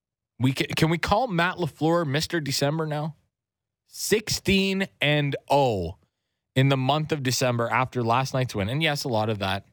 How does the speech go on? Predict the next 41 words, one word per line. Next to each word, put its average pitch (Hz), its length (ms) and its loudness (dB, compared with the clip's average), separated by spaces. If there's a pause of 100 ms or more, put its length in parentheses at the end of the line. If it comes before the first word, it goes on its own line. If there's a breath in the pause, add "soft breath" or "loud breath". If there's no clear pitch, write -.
(1300)
was 123 200 2
with 127 140 0
his, 120 220 -2 (180)
with 117 260 0
Aaron 104 240 2
Rodgers 95 440 -6 (160)
as 95 140 -4
the 95 60 -8
quarterback, 90 480 -4
sure. 87 260 -8 (1300)
But 135 100 4
the 123 80 0
Packers 170 380 2
have 185 80 0
won 139 180 0
three 131 300 0
in 185 60 0
a 175 40 0
row, 139 280 0
four 156 300 2
of 170 100 -4
their 180 120 2
last 151 320 0
five, 110 320 2
and 117 220 0
they 151 400 0
are 104 400 2 (380 soft breath)
right 127 540 2 (100)
in 123 440 0 (240)
that 123 320 0
playoff 107 440 2
hunt. 87 240 -4 (400 soft breath)
And, 175 340 0
and 170 120 2
I 170 80 0
tweeted 240 360 -2
this 180 200 0
last 139 320 0
night. 110 360 0 (500 soft breath)
If 175 220 0
you 254 440 0